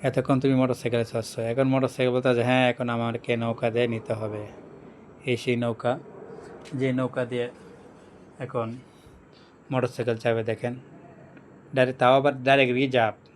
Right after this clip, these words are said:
কোনো যাত্রী নেওয়া যাবে না। এই যে মোটরসাইকেল উপরে উঠে গেছে, মোটরসাইকেল বললো যে, "আমার উঠে উঠলে কী হবে বাচ্চু,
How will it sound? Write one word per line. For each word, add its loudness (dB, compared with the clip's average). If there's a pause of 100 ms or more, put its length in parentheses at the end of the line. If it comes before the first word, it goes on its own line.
(240)
কোনো -2
যাত্রী 0
নেওয়া -2
যাবে -2
না। -6 (680)
এই -2
যে 0
মোটরসাইকেল 0
উপরে -2
উঠে -4
গেছে, -10 (380)
মোটরসাইকেল -2
বললো 0
যে, -2
"আমার 0
উঠে -2
উঠলে 0
কী -4
হবে -2
বাচ্চু, 0